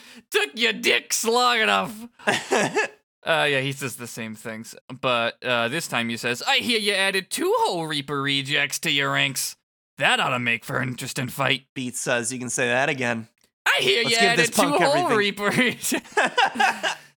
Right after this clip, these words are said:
Speaker 1: It's too, too easy every time.
Speaker 2: Let's give this punk everything we got.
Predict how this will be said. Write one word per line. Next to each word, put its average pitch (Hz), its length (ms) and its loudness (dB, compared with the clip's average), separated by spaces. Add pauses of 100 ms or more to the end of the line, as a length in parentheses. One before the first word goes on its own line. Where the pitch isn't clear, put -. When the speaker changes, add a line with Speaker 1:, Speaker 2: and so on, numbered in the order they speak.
(480)
Speaker 1:
It's - 340 -14
too, 120 360 -6
too 123 280 -8
easy 117 360 -6
every 113 280 -8
time. 120 260 -6 (1040)
Speaker 2:
Let's 156 200 -4
give 185 180 -2
this 165 140 -2
punk 180 300 0
everything 156 340 0
we 135 100 -2
got. 117 400 -2